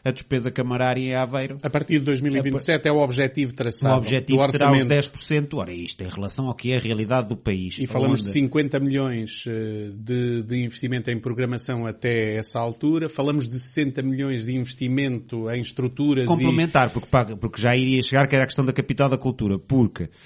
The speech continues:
Speaker 1: uma coisa é o investimento em cultura propriamente dita, não é? E depois há em toda a infraestrutura que serve a esta cultura. Portanto, de que é que nos adianta ter, eh, festivais culturais se não tivermos boas estradas para lá chegar, se não tivermos meios de limpeza para que as coisas no final sejam,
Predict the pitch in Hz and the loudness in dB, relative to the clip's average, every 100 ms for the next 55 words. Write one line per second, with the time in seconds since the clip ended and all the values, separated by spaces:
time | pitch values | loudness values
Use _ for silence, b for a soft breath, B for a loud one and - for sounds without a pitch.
0 | b b 104 113 135 123 123 120 - 123 | b b -2 2 6 6 4 2 -2 0
1 | 123 107 117 123 120 127 113 110 - 131 | 2 2 -2 -2 0 2 2 0 -2 2
2 | 127 123 113 113 110 101 120 135 190 160 | 2 2 -2 -4 -6 -2 -2 0 -2 -2
3 | 120 135 139 b b 143 151 143 160 147 | 0 -2 -6 b b -4 -2 0 0 0
4 | 170 151 123 - 190 - 135 139 139 135 | -2 0 0 0 -2 -2 -4 -2 -2 0
5 | 156 175 - - 170 165 170 175 220 175 | 0 0 0 0 0 0 -2 -4 -4 -4
6 | 165 170 - 80 - - 113 117 117 117 | -2 -4 -8 -18 -14 -10 -8 -6 -6 -2
7 | 123 104 92 101 101 101 95 - 107 120 | -4 -4 -6 -6 -6 -8 -10 -10 -4 -4
8 | - 120 151 151 151 160 160 117 107 104 | -4 -6 -2 -2 -4 -6 -8 -6 -6 -6
9 | 110 104 - 110 107 - 151 170 - 131 | -6 -6 -4 -4 -4 -6 -4 -4 -4 -2
10 | 143 139 110 98 95 98 90 101 101 95 | -2 -4 -8 -6 -6 -6 -8 -6 -6 -4
11 | 104 95 104 101 107 113 - 110 107 107 | -6 -6 -6 -8 -10 -12 -12 -12 -10 -12
12 | 104 113 113 - 110 113 | -12 -10 -10 -10 -12 -12